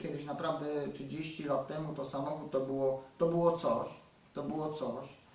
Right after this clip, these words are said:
Także, także wiem, że, że głównie, hmm, część ludzi pracowała tylko po to, żeby mieć samochód.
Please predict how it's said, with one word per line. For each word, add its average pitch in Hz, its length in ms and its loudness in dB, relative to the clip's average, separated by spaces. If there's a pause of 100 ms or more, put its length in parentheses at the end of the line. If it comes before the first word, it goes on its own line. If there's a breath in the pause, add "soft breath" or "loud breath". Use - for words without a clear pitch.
(840 loud breath)
Także, 135 600 4
także 139 280 2
wiem, 156 240 -2
że, 151 580 0
że 143 120 2
głównie, 165 680 2 (220)
hmm, 147 260 -6 (340)
część 175 300 6
ludzi 165 280 0
pracowała 160 520 4
tylko 170 260 2
po 170 120 2
to, 170 120 0
żeby 165 140 -2
mieć 165 160 -4
samochód. 160 440 -2